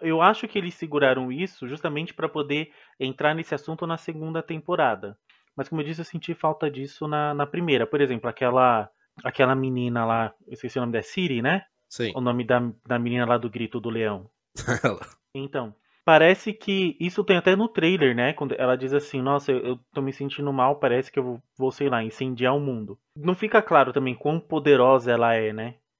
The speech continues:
Speaker 1: Será que ela é tão poderosa que ela que vai, na verdade,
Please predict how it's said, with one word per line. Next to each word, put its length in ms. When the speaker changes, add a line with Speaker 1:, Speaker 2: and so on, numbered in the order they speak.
Speaker 1:
Será 300
que 120
ela 100
é 200
tão 180
poderosa 500
que 120
ela 160
que 140
vai, 220
na 100
verdade, 920